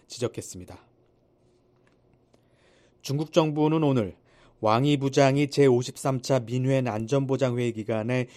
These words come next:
윤병세 한국 외교부 장관과 회담한 내용을 공개하면서 주한미군의 고고도 미사일 방어 체계 사드 배치에 반대하는 중국 정부의 입장을 다시 한번 강조했습니다.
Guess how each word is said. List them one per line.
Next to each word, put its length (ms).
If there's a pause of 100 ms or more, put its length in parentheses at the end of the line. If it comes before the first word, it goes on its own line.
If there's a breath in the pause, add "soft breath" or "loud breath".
(200 loud breath)
윤병세 800
한국 440
외교부 400
장관과 800
회담한 400
내용을 280
공개하면서 840 (600 soft breath)
주한미군의 920
고고도 480
미사일 400
방어 300
체계 420 (280 soft breath)
사드 520
배치에 400
반대하는 640
중국 320
정부의 320
입장을 380
다시 220
한번 380
강조했습니다. 800